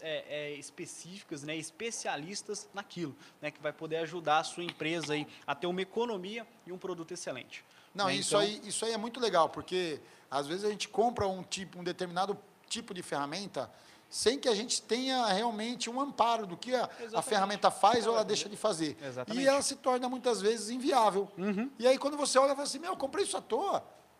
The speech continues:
Speaker 2: Eu enfiei tanto dinheiro nessa máquina, nesse componente, ou comprei tantas ferramentas dessa."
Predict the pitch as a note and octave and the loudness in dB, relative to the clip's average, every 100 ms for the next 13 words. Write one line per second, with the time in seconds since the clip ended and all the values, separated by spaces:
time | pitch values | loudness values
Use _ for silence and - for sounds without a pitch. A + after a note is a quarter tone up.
0 | _ _ - D4 C#4+ G4 - G#4 G#4 D#4+ | _ _ -10 -6 4 4 4 -2 -4 -4
1 | D#4 D4 C#4 C4 A#3+ A3 A#3+ D4+ D4 A3+ | -4 -2 0 0 0 2 2 4 2 -2
2 | A3+ A#3 - A#3+ G#3+ G#3 G#3 C#4+ C#4 F#3 | -4 -6 -4 -2 0 0 0 -2 -2 -6
3 | - - - G#3 G#3 A#3 A#3+ B3 C#4 F#4 | -8 -20 -6 -4 -2 -2 -2 0 -2 -2
4 | F4 B3 B3 A#3+ B3 G#3 G#3+ C#4 - | -4 -2 -2 -2 -2 -2 -2 -4 -6